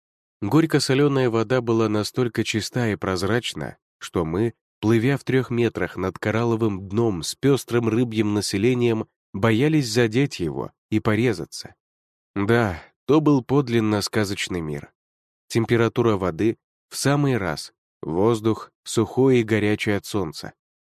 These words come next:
Но долго купаться мы не могли. Раратонга ждала вестей. На коралловых плитах в лучах тропического солнца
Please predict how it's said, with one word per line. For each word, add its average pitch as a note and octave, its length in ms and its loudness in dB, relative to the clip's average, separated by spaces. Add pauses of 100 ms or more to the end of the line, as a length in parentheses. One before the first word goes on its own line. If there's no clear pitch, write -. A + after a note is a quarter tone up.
(220)
Но C#3 160 0
долго D#3 320 2
купаться G#2+ 480 -2
мы F#2+ 140 -4
не F2+ 100 -6
могли. D#2 460 -8 (440)
Раратонга A2+ 720 2
ждала G#2 320 0
вестей. G2 540 -4 (840)
На F#2+ 160 0
коралловых D#3 560 2
плитах D#3 480 0
в A2+ 40 -2
лучах B2 440 0
тропического A2+ 760 0
солнца B2+ 500 -2